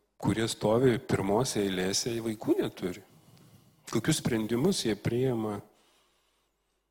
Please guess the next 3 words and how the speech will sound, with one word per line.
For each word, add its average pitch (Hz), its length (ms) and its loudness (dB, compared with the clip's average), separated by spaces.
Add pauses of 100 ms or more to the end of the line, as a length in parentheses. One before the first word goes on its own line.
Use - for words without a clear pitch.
(1800)
į 110 80 -6
mūsų 117 280 2
ateitį? - 480 -2